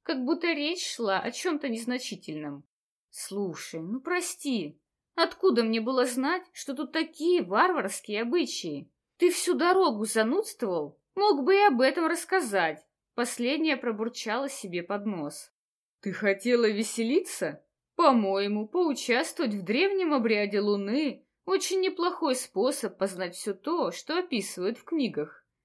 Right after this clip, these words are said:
Разве нет?» Вопросительно приподнял он бровь. «Издеваешься?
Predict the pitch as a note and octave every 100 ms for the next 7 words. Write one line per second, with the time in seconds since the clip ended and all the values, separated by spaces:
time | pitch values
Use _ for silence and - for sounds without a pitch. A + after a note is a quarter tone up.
0 | _ - D#4 G3 F3+ F3 F#3 F#3 A3 F#4
1 | - _ _ _ B3 A#3 A3+ G#3+ - A#3+
2 | A#3+ C#4+ D#4 D4+ D4+ D4+ A#3+ A#3+ A3+ -
3 | A#3+ A3+ A3+ F3+ D#3 - _ _ _ _
4 | _ F3 D3 G3 E3+ G4 A4+ C#4+ - G#3
5 | C#3+